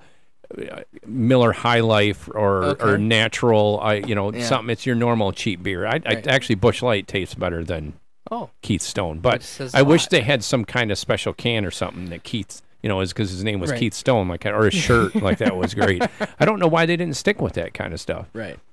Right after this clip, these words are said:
Speaker 1: Like, Allstate did it with Mayhem. Like, they've learned
Speaker 2: Right.
Speaker 1: that that's gonna be, to me, it's still a great commercial when they come out with them.
Speaker 2: Yep.
Speaker 1: But they got rid of Keith. Like,
Speaker 2: Well,
Speaker 1: he's
Speaker 2: that's what
Speaker 1: bad.
Speaker 2: happens with a lot of good commercials. They try to,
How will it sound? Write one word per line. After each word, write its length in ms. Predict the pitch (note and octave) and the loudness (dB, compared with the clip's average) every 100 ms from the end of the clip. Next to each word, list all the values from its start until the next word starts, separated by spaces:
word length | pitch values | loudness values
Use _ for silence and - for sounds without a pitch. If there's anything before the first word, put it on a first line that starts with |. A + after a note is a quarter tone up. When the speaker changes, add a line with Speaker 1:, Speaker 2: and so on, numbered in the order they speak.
| - - - | -20 -20 -6
Speaker 1:
Like, 100 | A2+ | -2
Allstate 560 | A#2+ D#3+ F3+ - A2+ F#2+ | 4 4 4 2 2 4
did 160 | A2+ | 4
it 100 | A2 | 4
with 300 | G#2 G2 - - | 4 0 0 -2
Mayhem. 560 | G#2+ E3+ A2+ E2+ F#2 | 0 2 0 -2 -2
Like, 180 | G2 F#2+ | 0 0
they've 240 | G#2+ A#2 A2 | 2 0 2
learned 360 | G#2+ D3 C3+ | 4 4 4
Speaker 2:
Right. 100 | F#2 | 2
Speaker 1:
that 20 | |
that's 220 | A2 G#2+ - | 0 0 -2
gonna 200 | A2 F#2+ | -4 -2
be, 420 | G2+ G2 F#2 G2+ - | -2 -2 -2 -6 -6
to 100 | G#2+ | 0
me, 200 | B2 E3+ | 2 2
it's 120 | G2 | 0
still 220 | - D3+ | 2 4
a 60 | A#2+ | 4
great 260 | F2+ D#3 - | 4 2 0
commercial 400 | F#2+ E2 - E2+ | -6 -4 -4 -4
when 140 | E2+ | -6
they 60 | D2+ | -6
come 140 | G#2+ | 0
out 140 | G#2+ | 0
with 140 | G2 C#2+ | 0 -6
them. 160 | D2 - | -12 -14
Speaker 2:
Yep. 180 | A2+ - - - - - - - | -16 -16 -20 -20 -20 -20 -20 -4
Speaker 1:
But 280 | F#2+ F2+ - - - - | -2 -2 -6 -18 -20 -8
they 160 | G#2+ G#2 | -4 -4
got 300 | A2 B2 B2 | -2 -2 0
rid 140 | D3+ | -2
of 80 | - | -2
Keith. 420 | F3+ A3 - - - - | -2 -2 -6 -14 -20 -10
Like, 80 | - | -4
Speaker 2:
Well, 120 | G3+ | -2
Speaker 1:
he's 80 | A#3 | -2
Speaker 2:
that's 100 | A#3+ | -2
what 80 | - | -2
Speaker 1:
bad. 120 | - | -2
Speaker 2:
happens 260 | G3+ G3 C#3 | -6 -10 -12
with 160 | A#2+ | -16
a 40 | A2 | -14
lot 160 | A2+ | -12
of 100 | A#2+ G#2+ | -12 -10
good 180 | B2+ | -10
commercials. 540 | - A#2 C3 A#2+ G#2 G#2 | -10 -10 -10 -10 -14 -12
They 100 | G#2+ | -12
try 220 | - C#3 | -8 -8
to, 140 | A#2+ | -8